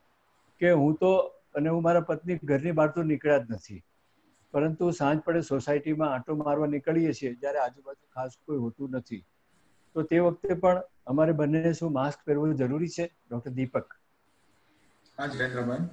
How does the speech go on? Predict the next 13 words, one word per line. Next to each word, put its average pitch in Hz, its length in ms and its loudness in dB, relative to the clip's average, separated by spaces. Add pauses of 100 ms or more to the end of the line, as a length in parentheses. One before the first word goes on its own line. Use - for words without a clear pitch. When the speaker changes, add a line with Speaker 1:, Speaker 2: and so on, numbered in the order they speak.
(180)
Speaker 2:
પહેલું 151 360 -4
તો 160 200 -2 (400)
કે 143 120 -2
જો 156 280 -2
વ્ય-, 127 360 0 (720)
અ, 123 300 -4
તમે 139 280 -2
સોસાયટીમાં 147 1120 0 (140)
સાંજે 131 560 -2 (320)
વોક 123 240 -6
કરવા 131 260 0
નીકળતા 123 460 -2
હો 98 400 -4